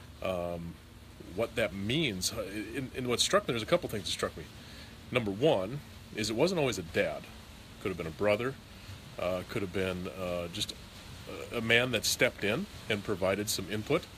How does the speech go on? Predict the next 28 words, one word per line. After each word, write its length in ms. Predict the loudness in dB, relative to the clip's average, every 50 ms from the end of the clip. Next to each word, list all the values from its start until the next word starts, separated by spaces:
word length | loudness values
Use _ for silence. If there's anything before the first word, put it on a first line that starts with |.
| -16 -16 -14 -14 -14 -14 -14 -14 -14 -14 -14 -16 -10 -2 2
Um, 400 | 2 4 4 2 2 0 -2 -6 -8 -10 -12 -14 -14 -14 -14 -12 -12 -6 -2
so 280 | 4 6 6 6 6 2 -2 -10 -12 -14 -14 -14 -14 -12 -12 -12 -12 -14 -14 -14 -14 -14 -2 0
I 60 | 0 4
think 360 | 6 6 4 4 2 2 2
as 160 | 2 2 2
we, 260 | 2 2 2 2 0 -2 -6 -10 -12 -12 -12 -14 -14 -14 -12 -12 -10 -4
you 60 | -2 0
know, 80 | 0
I, 40 | 0
I, 280 | 0 0 -2 0 0 -2
I, 40 | -2 -2 -8 -14 -14 -14 -14 -14 -14 -14 -14 -14 -14 -14 -14 -14 -14 -14 0 4
part 160 | 6 6 6
of 80 | 4
manning 360 | 4 4 6 6 6 4 4 6
up 180 | 6 4 4 4 0
is, 220 | 0 0 0 0
is 240 | -2 -2 -2 -2 0
that, 240 | 2 2 2 0 0 -4 -10 -12 -12 -12 -12 -12 -12 -12 -8 -6
is 120 | -6 -2 0
that 200 | 0 -2 0 -2
piece 360 | 0 0 2 4 4 2 2
of 460 | 2 4 4 4 4 2 0 -6 -10 -12 -14 -12 -12 -10 -10 -10 -10 -10 -12 -12 -12 -12 -12 -10 -10 -10 -10 -12 -12 -12 -12 -12 -12 -12 -12 -12 -12 -12 -12 -12 -14 -12 -12 -12 -12 -12 -12 -12 -12 -6 2
if 240 | 2 2 2 2 0
you 80 | -2 -2 -2 2
have 280 | 4 4 4 4 2 2
the 80 | 0 0
ability 560 | 2 2 2 2 4 2 2 2 -2 -2 -4 -6 -10 -12 -12 -12 -12 -12 -6 0
to 500 | 2 2 2 2 2 2 0 0 0 -2